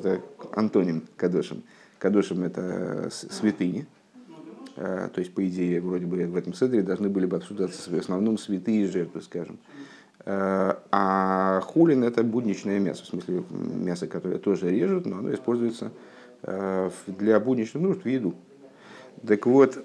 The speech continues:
трактат Хулин, который относится к Седр Кадошим, он тоже, тоже один из трактатов этого, этого ряда. Э, Хулин Зейра Иза Хейлик фун Седр Кадошим, он бессиум Седр Кадо-, Так вот,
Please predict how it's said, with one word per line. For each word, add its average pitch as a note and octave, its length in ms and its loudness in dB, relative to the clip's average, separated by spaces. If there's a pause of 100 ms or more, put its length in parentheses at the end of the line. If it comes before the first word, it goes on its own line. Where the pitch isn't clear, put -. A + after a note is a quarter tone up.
(320)
трактат A#2+ 340 6
Хулин, G2+ 320 6
который G#2 360 6
относится G2+ 560 0
к - 80 -8
Седр F2+ 280 4
Кадошим, F2+ 600 0
он D3+ 180 2
тоже, F#3 480 4 (400)
тоже A2+ 260 4
один A#2+ 260 4
из B2+ 60 -2
трактатов A#2+ 520 2
этого, A#2+ 260 2
этого B2 500 4
ряда. G#2 360 6 (920)
Э, G2 1040 4
Хулин E3 360 4
Зейра C#3 380 4 (260)
Иза E3 420 6
Хейлик D#3 480 2
фун B2+ 220 0
Седр D3 260 4
Кадошим, C3+ 580 4
он B2+ 260 4
бессиум F#2+ 760 4
Седр C#3 440 4
Кадо-, G#2 300 2
Так G#2 160 0
вот, A2+ 280 2